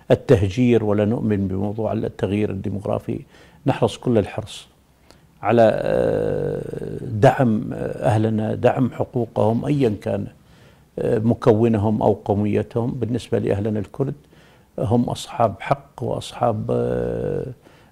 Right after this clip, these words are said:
منازل في هذه ال-، المناطق، ونسعى نحن ويسعى كل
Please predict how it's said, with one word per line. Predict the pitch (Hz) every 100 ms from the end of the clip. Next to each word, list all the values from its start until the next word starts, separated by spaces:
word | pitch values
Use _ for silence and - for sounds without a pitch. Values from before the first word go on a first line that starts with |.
| -
منازل | 117 120 165 123 117
في | 95 131 107
هذه | 117 107 110
ال-، | 113 117 113 113
المناطق، | 113 110 123 - 127 -
ونسعى | 117 160 165 - 95
نحن | 110 104 110
ويسعى | 113 127 - 117 -
كل | 170 135